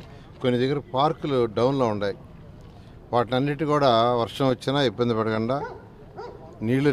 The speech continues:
నిలవకుండా ఉండేందుకు పార్క్ హైట్ను కూడా ఏ హైట్ పెట్టాలో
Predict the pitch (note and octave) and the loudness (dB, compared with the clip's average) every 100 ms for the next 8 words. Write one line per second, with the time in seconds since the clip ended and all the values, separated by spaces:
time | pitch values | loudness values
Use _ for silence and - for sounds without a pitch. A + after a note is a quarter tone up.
0 | A#2+ B2 B2 A#2 A2+ A2 A2 A2+ A2+ G#2+ | 6 6 6 4 0 0 -2 -4 -6 -6
1 | G#2+ G#2 G2+ - - - - - A#2 D3 | -4 -4 -8 -16 -18 -14 -10 0 4 4
2 | C3+ D3 C3 A#2 A#2+ A#2 B2+ A#2 G#2 G#2+ | 2 2 2 0 -4 0 2 2 2 0
3 | A#2 B2 B2 A#2+ A#2 A2+ B2+ A#2+ | 0 2 2 0 0 -2 0 0